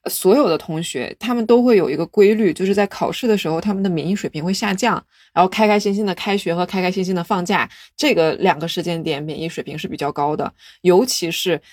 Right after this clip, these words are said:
这群小熊维尼的同学，他们可能这个压力一解除，他们那个免疫水平啪一下就回弹了。但是比较 A 类人格的那部分同学，他们在考试之后这个免疫水平也没有弹上来，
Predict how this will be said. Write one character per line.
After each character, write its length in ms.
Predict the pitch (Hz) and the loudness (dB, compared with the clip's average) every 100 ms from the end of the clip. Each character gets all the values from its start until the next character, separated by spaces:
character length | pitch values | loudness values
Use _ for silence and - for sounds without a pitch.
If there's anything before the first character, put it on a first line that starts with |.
| _ | _
这 140 | - 202 | 4 4
群 240 | 190 180 | 4 -2
小 160 | 190 160 | 0 -2
熊 180 | 170 175 | -2 -2
维 140 | 208 | 0
尼 140 | 185 | -2
的 80 | 156 | -4
同 200 | 170 151 | -8 -10
学， 240 | 156 - - | -10 -10 -10
他 160 | - | -4
们 120 | 226 | -4
可 160 | 233 180 | -2 -2
能 200 | 156 165 | -2 0
这 140 | 202 | 2
个 240 | 190 185 165 | 4 2 0
压 180 | 208 208 | 0 0
力 180 | 214 208 | 2 0
一 60 | |
解 240 | 196 160 101 | -2 -4 -4
除， 280 | - 147 151 | -4 -6 -4
他 200 | - 180 | -2 -2
们 100 | 180 | 0
那 80 | |
个 80 | 185 | 0
免 180 | 175 156 | 0 -2
疫 120 | 160 | -4
水 160 | 175 151 | -4 -6
平 180 | - 156 | -8 -10
啪 320 | - 233 196 | -6 -4 -4
一 20 | |
下 160 | 175 160 | -4 -4
就 120 | 170 | -4
回 180 | - 202 | 0 -2
弹 180 | - 220 | -2 -6
了。 180 | 160 - _ - _ | -8 -10 _ -20 _
但 140 | 254 | -2
是 100 | 240 | 0
比 80 | 175 | 2
较 120 | 175 | 4
A 180 | - 214 | 4 2
类 120 | 262 | 2
人 200 | 185 165 | 0 -2
格 120 | 160 | -4
的 60 | 147 | -4
那 160 | 180 180 | -2 -4
部 80 | |
分 160 | - 160 | -6 -8
同 180 | 165 156 | -6 -8
学， 320 | - - - | -8 -10 -10
他 120 | - 233 | -6 -2
们 80 | |
在 120 | 214 226 | 0 -2
考 200 | - 156 | -2 -4
试 140 | 190 | -2
之 160 | 190 220 | 0 0
后 220 | 247 214 | 2 0
这 120 | 185 | 0
个 120 | 170 | -2
免 180 | 170 151 | -2 -2
疫 80 | 160 | -4
水 160 | - | -6
平 160 | - 156 | -8 -6
也 100 | 165 | -6
没 140 | - | -4
有 240 | 165 180 - - _ | -2 -2 -4 -12 _
弹 180 | - - | -10 -8
上 160 | 151 | -8
来， 180 | 147 - | -8 -12